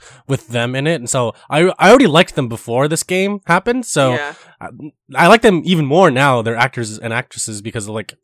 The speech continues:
Speaker 1: just the way that, that they presented themselves in, in a video game, like, they made it seem, like, so realistic.
Speaker 2: Yes, definitely. All of the voice actors, I recognized them in the end.
Speaker 1: Yeah.
Speaker 2: And that was really fun.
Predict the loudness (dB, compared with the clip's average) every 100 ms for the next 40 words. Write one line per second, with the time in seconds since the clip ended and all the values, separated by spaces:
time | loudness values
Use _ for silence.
0 | _ -10 -8 -6 0 2 2 -2 -4 -6
1 | -6 -20 _ -8 -4 -2 2 2 2 -2
2 | -4 -4 -6 -8 -2 0 0 0 2 2
3 | 2 -2 -4 -4 -2 -2 -2 -4 -2 -2
4 | -2 -6 _ -8 -4 -2 0 -2 -2 -2
5 | -4 -6 -14 _ _ _ _ _ _ _
6 | -8 -8 -8 -8 -8 -10 -14 _ _ _
7 | _ -2 -2 0 -4 -4 -10 -10 -8 -6
8 | -4 -6 -6 -6 -6 -8 -8 -8 -8 -12
9 | -16 _ _ _ _ _ _ _ _ _
10 | _ _ _ -6 -4 -2 -6 -6 -6 -4
11 | -4 -6 -6 -8 -8 -12 -12 -12 -12 -12
12 | -16 -20 _ _ _ _ _ _ _ _
13 | -12 -8 -6 -6 -6 -6 -6 -6 -6 -6
14 | -10 -12 -12